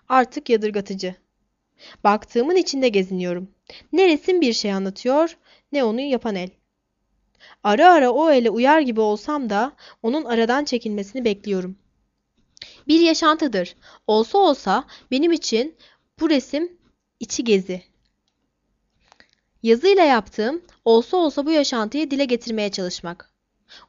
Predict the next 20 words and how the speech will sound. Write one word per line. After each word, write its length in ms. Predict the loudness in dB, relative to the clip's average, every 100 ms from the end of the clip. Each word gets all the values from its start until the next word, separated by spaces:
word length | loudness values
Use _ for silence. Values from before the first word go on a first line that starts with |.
| -6
Uykuların 600 | -6 -6 -6 -4 -2 -2
bozulduğu, 720 | -2 -2 -2 -2 -2 -4 -8 -20 _ -4
güven 320 | 0 2 2
dengelerinin 640 | 0 0 2 2 0 -2
değiştiği 480 | 0 -2 -4 -8 -6
bir 100 | -4
yaşta, 600 | -4 -4 -6 -6 -6 -6 _ _ _ -10
yani 280 | -8 -8 -6
bu 100 | -4
dönemde, 580 | -4 -4 -6 -8 -10 -12 _ _ _ _ _ _ _ _ _ _ _ _ _ _ _ 0
bu 100 | 0
resimler 500 | 0 -2 0 0 0
beni 180 | -2
nerelere 380 | 0 2 2 0
götürüyor? 580 | -2 -6 -8 -10 -10 -18 _ _ _ _ _ _
Kopuk 320 | -4 -2 0
parmaklar 540 | 2 2 0 2 4 4
vardı 360 | 0 -2 -6
bir 80 | -6
aralar. 480 | -6 -6 -8 -10